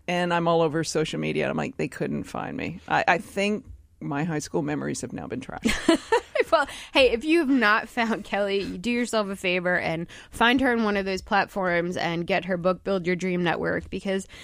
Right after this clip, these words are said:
Speaker 2: it will truly change your life. It will give you the ideas that will create opportunities. And, um, I do wanna answer the pre-break quiz, but I wanna spend the second half of the show, 'cause it always goes by so fast, giving people more concrete things they can do. Because
Speaker 1: Mm-hmm.
Speaker 2: I,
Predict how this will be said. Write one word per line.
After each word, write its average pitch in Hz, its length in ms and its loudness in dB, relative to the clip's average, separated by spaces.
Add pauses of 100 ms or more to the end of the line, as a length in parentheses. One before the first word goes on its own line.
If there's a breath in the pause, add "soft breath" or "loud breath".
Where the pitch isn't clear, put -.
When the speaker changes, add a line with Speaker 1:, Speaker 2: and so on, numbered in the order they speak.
(240 loud breath)
Speaker 2:
it 285 160 4
will 285 160 4
truly 196 580 0 (220)
change 226 280 2
your 214 120 0
life. 165 260 0
It - 60 -6
will 185 100 -4
give 190 220 -2
you 208 60 0
the 202 120 2
ideas 180 480 0
that - 160 -2
will 180 80 -2
create 175 320 -4
opportunities. 160 680 -2 (260 loud breath)
And, 247 280 6
um, 220 200 0 (160)
I 240 60 4
do 233 160 2
wanna 330 180 2
answer 247 320 -2
the 208 80 -2
pre-break 190 460 -2
quiz, 185 240 -4
but 208 120 0
I 214 40 2
wanna 269 240 2
spend 233 260 -2
the 202 60 -2
second 202 300 -2
half 202 220 0
of - 60 -14
the 175 60 -4
show, 175 240 -4
'cause 196 140 -10
it 185 100 -4
always 214 180 -2
goes 220 220 -2
by 175 180 0
so 190 220 -4
fast, 170 340 0 (400 loud breath)
giving 403 360 6
people 247 520 2 (240 loud breath)
more 254 420 6
concrete 240 800 -2
things 196 320 -2
they 180 100 -2
can 175 180 -2
do. 160 200 -2
Because 214 280 0
Speaker 1:
Mm-hmm. 240 120 4
Speaker 2:
I, 294 160 4